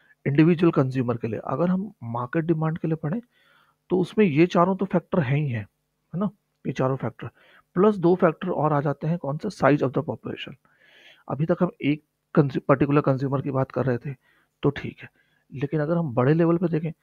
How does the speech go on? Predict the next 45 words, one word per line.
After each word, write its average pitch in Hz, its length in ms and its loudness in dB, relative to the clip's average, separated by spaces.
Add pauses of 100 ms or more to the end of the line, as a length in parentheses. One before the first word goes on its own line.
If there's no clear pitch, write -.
(300)
तो 147 120 -12
कई 135 140 4
सारे 151 260 2
लोगों 151 260 2
की 156 100 0
demand 143 380 2 (920)
aggregate 139 480 4
होगी, 131 240 -4 (520)
उसके 170 240 2
हिसाब 175 300 4
से 170 160 -2
फिर 156 160 0
हम 147 120 -2
देखेंगे, 139 360 -6
है 135 120 -6
ना। 208 80 -2 (720)
तो 165 200 0
जैसे 143 260 0
जैसे 180 140 0
population 156 480 -2
बढ़ती 156 260 0
है 143 60 2
वैसे 131 180 -2
वैसे 117 160 -4
demand 110 320 -4
बढ़ती 139 320 -2
है। 131 100 -6 (560)
Suppose 127 300 -2 (120)
एक 151 180 6
individual 147 420 4
जाके 139 220 4
कितना 147 260 -2
दूध 131 220 -2
ले 120 120 2
सकता - 300 -12
है, - 60 -6
एक 135 220 -4
किलो, 120 200 -2
दो 127 140 -2
किलो, 123 240 -6
पाँच - 240 -12
किलो 127 180 -8
ले 127 120 -4
सकता - 300 -12
है। 147 60 -16